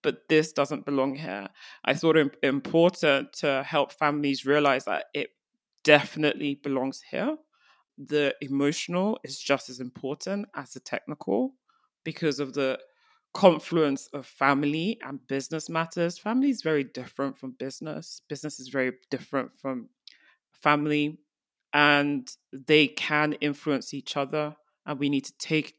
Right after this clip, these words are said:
these into consideration when we are looking into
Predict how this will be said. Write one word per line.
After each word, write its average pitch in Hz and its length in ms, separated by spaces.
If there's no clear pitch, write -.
these 147 220
into 135 220
consideration 139 800
when 135 180
we 127 220
are 139 240
looking 131 400
into 123 480